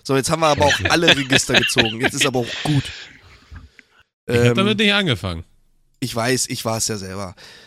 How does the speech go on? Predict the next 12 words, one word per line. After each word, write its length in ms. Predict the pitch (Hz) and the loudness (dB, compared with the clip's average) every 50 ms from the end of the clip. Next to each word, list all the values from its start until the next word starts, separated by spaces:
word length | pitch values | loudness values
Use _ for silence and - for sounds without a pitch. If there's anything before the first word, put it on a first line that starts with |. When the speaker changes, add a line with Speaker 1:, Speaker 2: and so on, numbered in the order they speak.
| _ _ - | _ _ -6
Speaker 1:
Was 140 | 131 135 | -4 -2
mich 320 | 165 170 151 - - - - | -2 -2 -4 -6 -8 -10 -8
umfasst 400 | - 147 143 - 160 156 - - | -6 -4 -2 -2 -2 0 0 0
hat, 140 | 160 151 - | -2 -2 -2
ist, 340 | - 151 143 - - - - | -4 -4 -4 -4 -4 -2 -2
dass 400 | 139 135 131 - - - - - _ _ _ _ _ _ _ _ _ - 104 101 | 0 0 0 0 -2 -2 -4 -8 _ _ _ _ _ _ _ _ _ -20 -14 -10
ich 160 | 120 160 - | -8 -4 -2
mir 80 | 202 180 | -2 -2
ein 60 | 170 | 0
bisschen 200 | 180 180 - 170 | -2 -2 -2 -2
Gedanken 380 | 156 143 160 170 101 135 165 | -2 -2 -2 -2 -4 -4 -6
um, 60 | 156 | -4